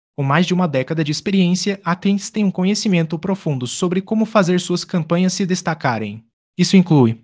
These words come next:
um, estratégias personalizadas. Cada campanha é feita sob medida para atender suas necessidades. Dois, mensuração de resultados. A Clinks não deixa nada ao acaso, tudo é medido e analisado.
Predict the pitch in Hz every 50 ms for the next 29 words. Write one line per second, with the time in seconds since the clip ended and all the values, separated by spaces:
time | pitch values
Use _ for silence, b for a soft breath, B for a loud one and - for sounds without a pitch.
0 | - - 123 117 113 - - _ _ _ _ _ _ - 165 156 - - 220 196
1 | 190 190 185 190 202 190 190 - - 202 196 - - 202 196 196 175 147 139 135
2 | 131 127 127 123 - - - _ _ _ - 170 180 175 196 190 180 170 170 -
3 | 180 190 196 202 - - 185 185 - 180 175 180 185 170 - 185 160 160 156 135
4 | 147 151 170 160 - 190 190 180 175 180 185 185 147 151 170 180 - 214 202 185
5 | - 175 156 196 190 - - 185 147 131 113 107 98 98 104 - - - - _
6 | _ _ _ _ _ _ - 185 180 139 120 110 - - - _ _ _ _ _
7 | _ - 135 127 127 - - - 202 185 - - 151 135 139 135 156 165 160 196
8 | 190 - 131 120 113 107 113 120 - b b b b 160 156 - 156 135 123 -
9 | - - 180 190 185 185 175 180 - 185 156 143 156 170 190 190 190 175 170 -
10 | 180 165 165 151 156 165 156 _ _ - 202 185 202 175 165 175 156 156 180 175
11 | 180 170 170 170 175 170 170 160 143 143 123 113 - - - -